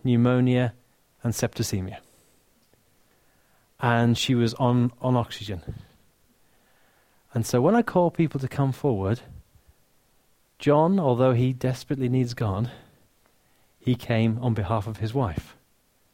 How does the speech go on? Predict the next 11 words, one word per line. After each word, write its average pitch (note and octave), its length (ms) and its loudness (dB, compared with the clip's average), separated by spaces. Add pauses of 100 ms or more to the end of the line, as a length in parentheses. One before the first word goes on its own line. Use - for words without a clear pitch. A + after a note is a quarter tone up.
(400)
primarily, G2 640 -2
'cause - 120 -10
he's G#2 120 -4
an G#2 80 0
unselfish A2+ 480 0
guy. G2 380 -2 (420)
And A#2 80 0
he A2+ 80 2
came A2+ 480 0
and A2+ 100 2
stood B2+ 480 0